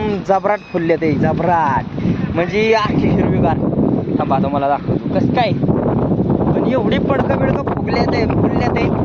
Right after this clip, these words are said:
मेंढरांच्या तोंडाला यायचा का चारा आहे, तरी बी आपली मेंढरं काय यायचं चारा नाही बाबा, नुसती पळतात आहे. तुम्हाला म्हणलेलं ना, पावसाने वाय जरी भिजलं ना,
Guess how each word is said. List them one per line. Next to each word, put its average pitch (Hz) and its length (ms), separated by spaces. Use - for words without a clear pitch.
मेंढरांच्या - 420
तोंडाला 226 420
यायचा 226 320
का 233 120
चारा 240 320
आहे, 196 180
तरी 208 160
बी 226 80
आपली 220 300
मेंढरं 226 360
काय 214 180
यायचं 220 200
चारा 208 200
नाही 202 160
बाबा, 185 220
नुसती - 300
पळतात - 380
आहे. - 80
तुम्हाला 233 240
म्हणलेलं 240 440
ना, 214 100
पावसाने 226 560
वाय 214 220
जरी - 280
भिजलं - 400
ना, - 100